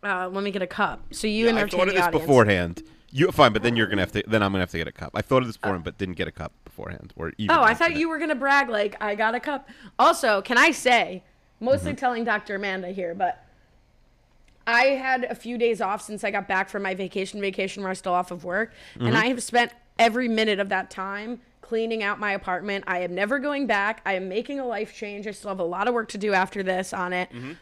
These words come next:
Speaker 1: But I now can just walk freely to my cabinet and get some beautifully clean
Speaker 2: So
Speaker 1: cups that
Speaker 2: normally
Speaker 1: I
Speaker 2: what would
Speaker 1: washed
Speaker 2: happen? You
Speaker 1: earlier
Speaker 2: trip
Speaker 1: today.
Speaker 2: over a lot of clothes?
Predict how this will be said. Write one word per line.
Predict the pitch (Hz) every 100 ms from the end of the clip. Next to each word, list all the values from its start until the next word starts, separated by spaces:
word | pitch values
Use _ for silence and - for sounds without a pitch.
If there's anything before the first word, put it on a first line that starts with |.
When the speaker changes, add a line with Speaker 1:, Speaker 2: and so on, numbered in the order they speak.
| _
Speaker 1:
But | 226 226 220 -
I | 208 330
now | 269 240 240 269
can | 269 240
just | 226 - 220 -
walk | 202 196 196 285 - - _ _
freely | _ - 214 233 240 269 330
to | -
my | 254 240
cabinet | 226 196 214 277 339
and | 254
get | 220 240
some | - 247
beautifully | 220 226 240 247
clean | - 240
Speaker 2:
So | 226 175
Speaker 1:
cups |
that |
Speaker 2:
normally | 165 165 175 175
Speaker 1:
I |
Speaker 2:
what | 156
would | 135
Speaker 1:
washed | 120
Speaker 2:
happen? | - 110
You |
Speaker 1:
earlier | -
Speaker 2:
trip | - 139 131
Speaker 1:
today. | 123
Speaker 2:
over | 120 117
a | 110
lot | 107
of | 104
clothes? | 110 110 180 -